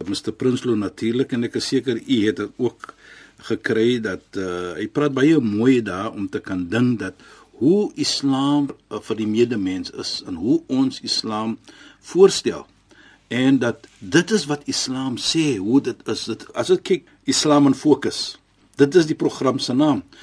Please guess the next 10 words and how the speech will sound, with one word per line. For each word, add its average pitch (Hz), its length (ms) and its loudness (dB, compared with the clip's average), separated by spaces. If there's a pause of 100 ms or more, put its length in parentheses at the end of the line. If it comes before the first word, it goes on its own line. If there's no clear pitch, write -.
(160)
So, - 300 0
alles 214 280 2
wat 165 180 -6
ons 131 280 2
hier 139 220 4
praat, 95 420 -8 (480)
is 147 280 0
wat 110 220 -8
Islam 104 480 -4
sê. 113 320 0